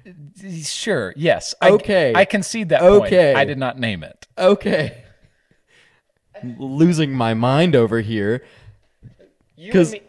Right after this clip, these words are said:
Speaker 1: Peyton, you and me both. You've never eaten chicken and dumplings.
Speaker 2: Apparently not.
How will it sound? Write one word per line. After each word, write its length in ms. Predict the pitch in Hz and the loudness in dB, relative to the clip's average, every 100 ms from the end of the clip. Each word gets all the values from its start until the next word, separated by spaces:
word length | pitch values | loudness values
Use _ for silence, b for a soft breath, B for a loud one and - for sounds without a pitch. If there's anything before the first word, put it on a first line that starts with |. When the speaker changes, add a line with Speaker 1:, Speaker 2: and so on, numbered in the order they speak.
| _ | _
Speaker 1:
Peyton, 340 | - 190 117 107 | -2 -2 -4 -6
you 220 | 175 214 | -6 -2
and 180 | 185 160 | -2 -2
me 100 | 156 | -4
both. 480 | 120 156 113 101 - | 2 2 2 -4 -8
You've 180 | 165 156 | -6 -2
never 540 | 175 185 196 185 170 - | 2 2 2 0 0 -4
eaten 380 | 170 170 147 147 | -8 -6 -8 -8
chicken 340 | - 196 202 | -10 -6 -4
and 120 | 151 | -2
dumplings. 680 | 135 185 196 110 92 101 143 | 2 0 0 -6 -8 -10 -4
Speaker 2:
Apparently 680 | 208 208 - 202 208 - 185 | -4 -4 -4 -2 -2 -2 -2
not. 460 | 156 127 107 - - | -2 -2 -6 -10 -16